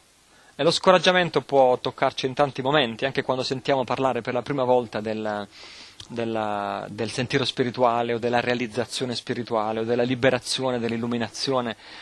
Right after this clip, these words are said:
Innanzitutto potremmo pensare che sia una meta così grande e scoraggia-, innanzitutto potremmo pensare che, eh, eh, non essere certi che esista,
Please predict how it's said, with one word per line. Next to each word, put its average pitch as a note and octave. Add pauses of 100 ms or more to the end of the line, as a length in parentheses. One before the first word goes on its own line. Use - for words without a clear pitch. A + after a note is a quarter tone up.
(300)
Innanzitutto D#3
potremmo C3+
pensare B2+
che A#2+
sia B2
una A#2+
meta B2+
così C3
grande B2
e A#2
scoraggia-, B2+
innanzitutto G#3
potremmo C#3
pensare B2+
che, A#2+
eh, -
eh, -
non C3+
essere C3+
certi C#3+
che C3+
esista, A#2+